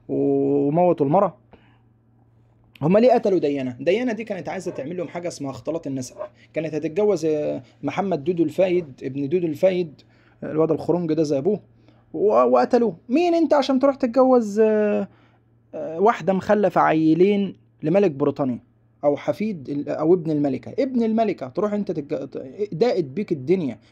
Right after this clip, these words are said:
مفيش نسوان إلا ديانة، وكمان ديانة حامل منك يا، يا، يا المصري يا، ومسلم كمان. ده أنت ناقص تدخل ديانة في الإسلام. طيب، وهيسيبوك هم تعمل حاجة اسمها خلط نسب وما خلط نسب؟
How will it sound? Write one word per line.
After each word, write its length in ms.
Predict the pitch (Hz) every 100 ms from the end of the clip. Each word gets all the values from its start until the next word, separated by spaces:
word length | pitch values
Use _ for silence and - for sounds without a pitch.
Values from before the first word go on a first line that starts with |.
| 151
مفيش 260 | 135 208
نسوان 400 | 170 131 185 175
إلا 140 | 139 139
ديانة، 420 | 139 160 190 180 -
وكمان 320 | 160 220 240
ديانة 320 | 208 208 208
حامل 560 | 185 196 202 202 190 170 - _ _
منك 400 | 151 180 185 170
يا، 120 | 147 147 143 143 143 147 147
يا، 340 | 143 139 139
يا 120 | 139
المصري 500 | 147 175 180 151 143 - _ -
يا، 440 | 139 143 139 135
ومسلم 560 | 131 143 185 208 165 151
كمان. 280 | 147 175 180 - _
ده 340 | 139 160 165 180
أنت 160 | 175
ناقص 200 | 202 240
تدخل 360 | 220 175 208 170
ديانة 200 | 165 185
في 80 | 160
الإسلام. 320 | 139 - - _ _ _ _ _
طيب، 260 | 240 254 208
وهيسيبوك 640 | 214 170 170 - 175 226
هم 180 | 202 196
تعمل 300 | 175 185 165
حاجة 180 | - 180
اسمها 260 | 165 143
خلط 280 | 127 170 165
نسب 300 | 147 170 139
وما 180 | 135 131
خلط 240 | 147 160
نسب؟ 300 | 185 170 175